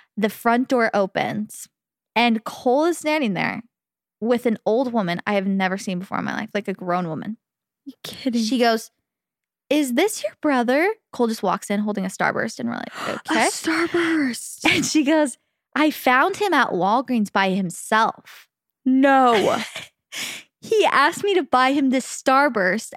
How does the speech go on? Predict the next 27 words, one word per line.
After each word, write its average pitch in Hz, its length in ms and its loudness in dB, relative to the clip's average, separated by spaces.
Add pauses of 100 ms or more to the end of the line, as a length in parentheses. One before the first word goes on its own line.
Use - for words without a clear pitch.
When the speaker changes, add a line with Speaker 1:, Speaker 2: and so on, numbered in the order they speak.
Speaker 1:
and 233 240 2
then 240 100 4
he 277 140 4
just 247 220 -2
walked 214 420 0
home. 226 280 2 (440)
She 269 120 2
was 254 120 2
like, 240 220 2
"I 226 160 4
just 247 320 -2
fa-, 214 180 2
I 233 100 2
just 233 280 -2
saw 208 180 4
him," 311 180 0
and 285 80 2
I'm 220 100 2
like, 190 180 0
"Where 208 300 0
are 269 100 2
your 233 180 0
parents? 240 580 0
Like, 202 200 -2 (340)
who's 262 300 2
with 226 340 0
you?" 294 300 0